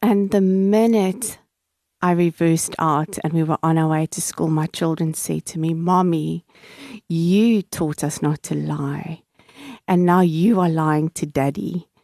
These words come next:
and you need to go and say sorry, and you need to tell Daddy the truth."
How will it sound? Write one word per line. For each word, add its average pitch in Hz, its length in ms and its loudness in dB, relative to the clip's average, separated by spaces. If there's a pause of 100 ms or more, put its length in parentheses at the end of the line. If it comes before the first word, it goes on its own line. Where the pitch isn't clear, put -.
(260)
and 165 200 0
you 202 260 4
need 160 300 0
to 156 80 -4
go 151 420 0 (100)
and 156 140 0
say 151 280 -4
sorry, 139 600 -4
and 160 220 0
you 190 200 4
need 175 240 2
to - 80 -6
tell 156 320 -4
Daddy 147 300 -2
the - 140 -6
truth." - 500 -12